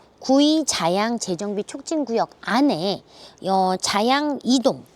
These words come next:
모아타운 예정지에 나와 있어요. 어, 우리 이 호선 구의역에서 내려서, 어, 롯데캐슬 이스트폴 공사 현장 보고 이렇게 조금 더 밑으로 내려오다 보면,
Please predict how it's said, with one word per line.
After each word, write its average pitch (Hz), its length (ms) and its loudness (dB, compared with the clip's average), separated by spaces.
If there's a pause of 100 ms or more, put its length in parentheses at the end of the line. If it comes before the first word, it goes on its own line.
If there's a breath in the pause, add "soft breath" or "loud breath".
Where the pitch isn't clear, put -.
(120)
모아타운 277 800 0
예정지에 220 600 -2
나와 156 260 -6
있어요. 165 440 -6 (520 loud breath)
어, 214 140 6
우리 220 180 2
이 247 200 4
호선 220 320 0 (180)
구의역에서 269 800 4
내려서, 175 800 4 (340 loud breath)
어, 180 160 2
롯데캐슬 277 640 2
이스트폴 320 600 0
공사 233 480 0
현장 302 400 -2 (380 loud breath)
보고 214 600 4
이렇게 185 180 -2
조금 349 340 2
더 262 80 2
밑으로 196 300 -4
내려오다 190 500 2
보면, 156 580 -4